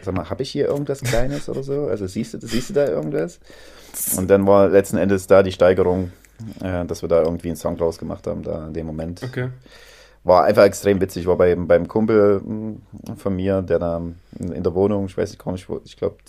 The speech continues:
Speaker 1: der Anlass war auch, dass er Vater geworden ist, glaub ich, oder dass die eingezogen sind, weiß ich nicht mehr ganz.
Speaker 2: Mhm.
Speaker 1: Ähm, ja, und dann war natürlich auch ein bisschen, paar Getränke am Start und dann dachten wir, „Komm.“
Speaker 2: Wyoming,
Speaker 1: Gerade
Speaker 2: Wyoming,
Speaker 1: na-,
Speaker 2: ne?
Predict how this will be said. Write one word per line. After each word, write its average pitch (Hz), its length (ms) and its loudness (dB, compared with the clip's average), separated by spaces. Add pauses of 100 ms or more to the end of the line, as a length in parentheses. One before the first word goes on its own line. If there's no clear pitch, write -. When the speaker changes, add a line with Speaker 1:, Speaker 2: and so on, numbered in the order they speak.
(140)
Speaker 1:
der - 140 0
Anlass 98 340 -2
war 95 260 -4
auch, - 140 -6
dass - 180 -8
er 95 80 -2
Vater 107 280 -2
geworden 113 340 -8
ist, - 280 -14
glaub 113 180 -6
ich, - 100 -12
oder 92 120 -12
dass - 160 -18
die 117 100 -4
eingezogen 113 480 -6
sind, 110 140 -12
weiß 104 120 -6
ich - 60 -20
nicht 117 100 -16
mehr 110 100 -12
ganz. 120 180 -8
Speaker 2:
Mhm. 123 300 -4 (1040)
Speaker 1:
Ähm, 98 520 0 (140)
ja, 95 200 -2
und 95 180 -2
dann 85 260 -6 (120)
war 90 180 0
natürlich 90 440 -2
auch 87 100 -6
ein 90 80 -10
bisschen, 92 300 -2 (840)
paar 135 140 6
Getränke 135 340 4
am 123 120 2
Start 120 300 0
und 95 40 -6
dann 95 100 -2
dachten 95 200 0
wir, 90 100 -4
„Komm.“ 95 260 0 (1000)
Speaker 2:
Wyoming, 127 760 4
Speaker 1:
Gerade 101 280 8
Speaker 2:
Wyoming, 131 440 8
Speaker 1:
na-, 127 40 2
Speaker 2:
ne? 123 160 -2